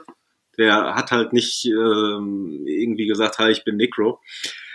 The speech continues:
Und bei der Release-Party von dem, weiß ich noch, der hat, wurde auf die Bühne geholt und haben dann Leute auch gerufen, „Das kann doch nicht Necro sein.“ Jedenfalls, dieses war ein Produzent, der viele Typen aus dem Ruhrgebiet, deutschlandweit weiß ich gar nicht, produziert hat. Er war einfach endkrass.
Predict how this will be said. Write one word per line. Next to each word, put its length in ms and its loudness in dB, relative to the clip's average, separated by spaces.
Und 320 2
bei 120 4
der 340 4
Release-Party 800 -4
von 160 -4
dem, 200 2
weiß 180 2
ich 60 -10
noch, 120 -4
der 100 4
hat, 180 0
wurde 220 4
auf 100 2
die 80 -2
Bühne 280 0
geholt 280 2
und 80 6
haben 100 4
dann 100 2
Leute 280 4
auch 160 -2
gerufen, 260 0
„Das 160 4
kann 120 2
doch 100 6
nicht 200 0
Necro 280 0
sein.“ 220 -8
Jedenfalls, 420 4
dieses 240 -4
war 80 0
ein 100 -2
Produzent, 640 0
der 380 4
viele 320 0
Typen 260 -2
aus 120 4
dem 100 -2
Ruhrgebiet, 540 4
deutschlandweit 520 2
weiß 180 0
ich 120 -10
gar 120 0
nicht, 160 -4
produziert 360 0
hat. 160 -4
Er 120 2
war 120 6
einfach 220 0
endkrass. 560 -4